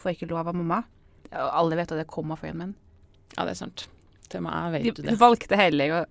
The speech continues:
Speaker 1: kommentere dobbel marg.
Speaker 2: <laughs> Det er viktigere å ha med seg videre i livet.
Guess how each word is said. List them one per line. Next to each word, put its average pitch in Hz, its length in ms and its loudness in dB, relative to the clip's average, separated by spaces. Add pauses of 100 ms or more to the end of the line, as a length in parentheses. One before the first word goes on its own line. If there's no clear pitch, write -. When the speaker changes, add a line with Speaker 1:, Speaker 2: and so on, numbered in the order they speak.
(180)
Speaker 1:
kommentere 160 720 -2
dobbel 160 400 0
marg. 175 440 -4 (320)
Speaker 2:
<laughs> - 340 -8
Det - 200 4
er 240 100 8
viktigere 160 400 4
å 180 40 6
ha 190 100 6
med 139 140 -2
seg 151 400 4
videre 135 280 0 (320)
i 185 120 -2
livet. 143 240 0